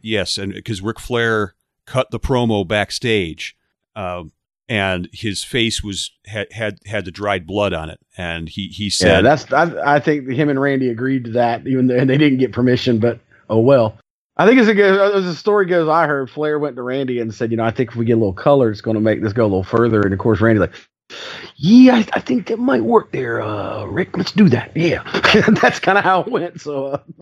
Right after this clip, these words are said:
Speaker 2: <laughs> we just don't tell Vince about it 'cause we might get a little trouble. You know, easier to get forgiveness than it is to get permission. Oh yeah. <laughs> But anyway. <laughs>
Speaker 1: Yeah,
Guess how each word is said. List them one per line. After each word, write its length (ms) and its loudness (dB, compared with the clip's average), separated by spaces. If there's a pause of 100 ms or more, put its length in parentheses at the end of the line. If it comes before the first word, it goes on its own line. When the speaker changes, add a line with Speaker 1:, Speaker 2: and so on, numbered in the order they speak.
(220)
Speaker 2:
<laughs> 520 -16
we 100 -4
just 140 -2
don't 180 -2
tell 220 -4
Vince 260 -4
about 260 -6
it 100 -16
'cause 120 -10
we 60 0
might 160 2
get 80 -2
a 40 -2
little 160 -2
trouble. 380 -4
You 80 -8
know, 300 0 (320)
easier 380 8
to 100 6
get 200 4
forgiveness 580 4
than 140 0
it 80 0
is 300 4 (220)
to 100 2
get 160 2
permission. 500 -8 (320)
Oh 120 6
yeah. 240 0 (420)
<laughs> 80 2 (380)
But 120 4
anyway. 340 4 (120)
<laughs> 300 -16
Speaker 1:
Yeah, 120 -2